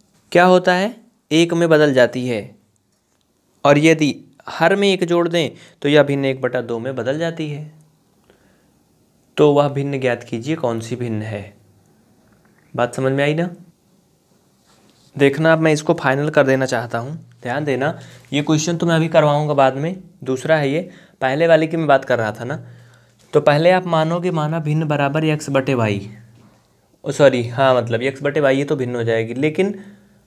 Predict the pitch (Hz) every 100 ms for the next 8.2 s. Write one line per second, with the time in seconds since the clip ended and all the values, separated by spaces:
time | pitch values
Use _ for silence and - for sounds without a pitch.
0 | _ 127 156 170 165 180 175 139 104 101
1 | 98 - _ _ _ _ _ _ _ _
2 | 135 151 170 180 180 175 143 139 143 143
3 | 123 107 101 101 151 - 175 175 185 180
4 | 143 139 160 170 165 156 156 143 139 185
5 | - - - - - - - 156 160 165
6 | 185 185 185 185 143 135 139 113 113 123
7 | 165 160 160 165 165 156 151 147 147 147
8 | 147